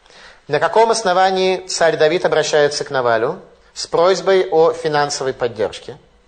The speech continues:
И что это за царский пир, который Наваль устраивает в день смерти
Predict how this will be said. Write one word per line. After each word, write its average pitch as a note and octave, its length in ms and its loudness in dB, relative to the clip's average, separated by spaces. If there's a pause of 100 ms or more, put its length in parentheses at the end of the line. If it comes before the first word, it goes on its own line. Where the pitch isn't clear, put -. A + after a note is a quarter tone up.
(920)
И C#3+ 120 -6
что G3+ 240 2
это A3 180 2
за F3+ 160 4
царский F#3 540 0
пир, G#3 280 -2
который F3 480 0
Наваль D3+ 420 2
устраивает D#3 840 2 (120)
в C3+ 120 -8
день D3+ 280 0
смерти F3 920 -4